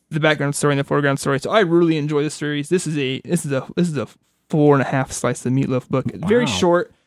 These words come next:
Speaker 1: Um, so
Speaker 2: How many pages?
Speaker 1: I believe this is ten pages.
Speaker 2: Really?
Speaker 1: Yeah.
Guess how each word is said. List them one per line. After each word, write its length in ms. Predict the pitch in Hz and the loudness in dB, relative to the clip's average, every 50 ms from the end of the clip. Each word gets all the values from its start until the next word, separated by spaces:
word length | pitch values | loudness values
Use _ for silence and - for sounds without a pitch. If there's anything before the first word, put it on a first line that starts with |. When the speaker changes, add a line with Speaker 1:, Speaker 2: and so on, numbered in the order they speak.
| _ _ _ _ _ | _ _ _ _ _
Speaker 1:
Um, 520 | 143 147 147 147 147 143 143 143 147 156 - _ _ _ _ _ _ _ _ _ _ _ _ _ _ _ _ _ _ _ _ _ _ _ _ _ _ _ | -4 -4 -2 -2 -2 -2 -2 -4 -6 -8 -10 _ _ _ _ _ _ _ _ _ _ _ _ _ _ _ _ _ _ _ _ _ _ _ _ _ _ _
so 800 | - - - 165 160 156 151 151 147 147 143 143 135 135 139 - - | -16 -4 0 2 2 4 2 2 0 0 0 0 -2 -2 -4 -4 -2
Speaker 2:
How 100 | 135 135 | 0 2
many 120 | 131 123 | 2 2
pages? 440 | - 143 131 131 131 147 143 - - - | 4 2 2 2 0 -2 -6 -6 -6 -6
Speaker 1:
I 60 | 143 | -4
believe 400 | 147 160 185 214 233 233 214 175 | -2 0 0 2 2 2 2 2
this 200 | 185 185 175 - | 2 0 0 0
is 380 | 156 156 147 139 131 117 - - | 0 0 0 0 -2 -6 -10 -14
ten 420 | - - - - 170 180 190 202 | -16 -8 -4 -2 0 2 2 0
pages. 680 | 202 202 214 202 214 202 214 226 233 226 - - - - | 0 0 0 0 0 0 -2 -2 -4 -4 -6 -10 -8 -2
Speaker 2:
Really? 440 | 104 123 165 202 190 110 85 78 - | 2 4 4 4 4 4 2 0 -4
Speaker 1:
Yeah. 380 | - 156 156 151 139 123 127 139 | -4 -4 -2 -2 -2 -2 -4 -8